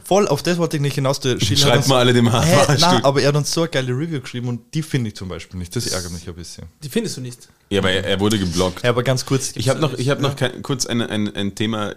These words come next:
Speaker 2: ich, ich find, äh, nicht ein Thema, eine, eine Meinung dazu. Ich find's ja schön, dass wir jetzt schon so lange auf einem Thema sind. Normalerweise sind, wenn Gilles und ich hier alleine unterwegs sind,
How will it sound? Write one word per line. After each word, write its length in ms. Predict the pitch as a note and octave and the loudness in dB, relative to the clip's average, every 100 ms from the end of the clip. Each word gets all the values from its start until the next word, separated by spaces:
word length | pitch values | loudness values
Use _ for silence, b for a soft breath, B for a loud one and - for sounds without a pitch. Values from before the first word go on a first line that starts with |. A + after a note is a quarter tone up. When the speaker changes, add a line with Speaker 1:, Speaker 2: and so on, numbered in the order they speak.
| - | -10
Speaker 2:
ich, 120 | G2+ F#2+ - | -10 -10 -10
ich 80 | G2 | -4
find, 220 | A#2 A#2 | -2 0
äh, 100 | F#2+ | 0
nicht 180 | F#2 G2 | 0 -2
ein 120 | G2 | -4
Thema, 300 | - G#2+ G2 | -2 -2 -2
eine, 260 | F2 F2+ E2+ | -2 -4 -4
eine 200 | F2 E2 | -6 -4
Meinung 260 | D#2+ G#2 G2 | -4 -4 -6
dazu. 200 | F#2 - | -6 -8
Ich 100 | - | -8
find's 200 | C3 B2+ | -6 -4
ja 80 | |
schön, 160 | A2 A#2+ | -4 -4
dass 140 | A#2 | -6
wir 80 | G#2 | -6
jetzt 120 | F#2 | -8
schon 300 | - G2 F#2+ | -6 -6 -6
so 140 | - G2+ | -6 -4
lange 240 | F#2 G2+ | -4 -2
auf 120 | F2 | -4
einem 200 | - - | -4 -6
Thema 280 | - A#2 B2 | -4 -4 -4
sind. 140 | G#2 A2 | -4 -2
Normalerweise 300 | F#2+ A2 G2+ | -2 -2 -4
sind, 160 | G2 | -4
wenn 160 | F#2+ F#2 | -2 -2
Gilles 220 | A2 A2 | -2 -4
und 60 | - | -4
ich 100 | - | -4
hier 100 | G2 | -2
alleine 240 | E2+ G2+ | -2 -2
unterwegs 420 | A2 G#2 F#2+ G2+ | -2 -4 -4 -4
sind, 120 | - | -6